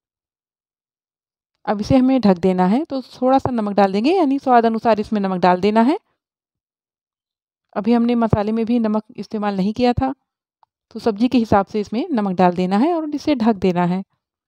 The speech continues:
और ढककर हमने आठ मिनट तक छोड़ दिया था मीडियम फ्लेम पर और सब्जी हमारी अच्छी तरीके से पक चुकी है फ्रेंड्स।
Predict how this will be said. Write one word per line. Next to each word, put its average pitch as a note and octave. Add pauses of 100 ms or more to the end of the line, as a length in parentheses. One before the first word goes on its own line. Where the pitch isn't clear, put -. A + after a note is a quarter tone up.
(580)
और G3
ढककर A3
हमने B3
आठ G#3
मिनट G#3
तक -
छोड़ G#3
दिया A#3
था C4+
मीडियम G#3+
फ्लेम B3
पर D4 (640)
और B3
सब्जी B3+
हमारी A#3+ (220)
अच्छी A3
तरीके G3+
से G3+
पक A3
चुकी C4
है C4
फ्रेंड्स। C4+